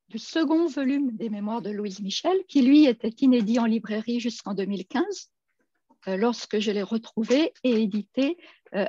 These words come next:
à la découverte. Et les deux volumes, bien entendu, euh, sont, euh, sont en dialogue,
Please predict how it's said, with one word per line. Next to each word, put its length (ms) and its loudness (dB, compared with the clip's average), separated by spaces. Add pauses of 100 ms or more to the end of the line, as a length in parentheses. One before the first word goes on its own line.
à 80 0
la 100 4
découverte. 680 -4 (500)
Et 320 4 (920)
les 160 4
deux 200 4
volumes, 380 4
bien 200 2
entendu, 500 -2 (420)
euh, 240 -2 (240)
sont, 520 2
euh, 220 -2 (1900)
sont 160 -4
en 60 0
dialogue, 500 2